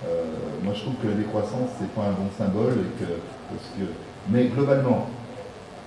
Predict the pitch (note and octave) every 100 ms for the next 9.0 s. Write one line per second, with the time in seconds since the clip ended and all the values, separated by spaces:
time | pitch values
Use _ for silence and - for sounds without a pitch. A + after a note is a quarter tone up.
0 | - - - - - - E3 F3 E3 B2
1 | A2 A#2 A#2+ B2 - C3 - G2+ G2+ G2+
2 | - A#2 A#2+ F#3+ - - - - - -
3 | - - - C#3+ - D3+ A#2+ - C#3 A#2
4 | A#2+ A#2 A#2 C3 A#2 - - - - -
5 | A2 A2 A#2 B2 B2 B2 B2 A#2+ B2 B2
6 | A2+ - - - - - G2+ F#2+ F#2 F2+
7 | F#2 A#2 A2+ B2 A#2+ A#2+ A2+ C3 A2+ G2
8 | - G2+ F#2+ G2 G2 F#2+ G2+ F#2 G2 A#2+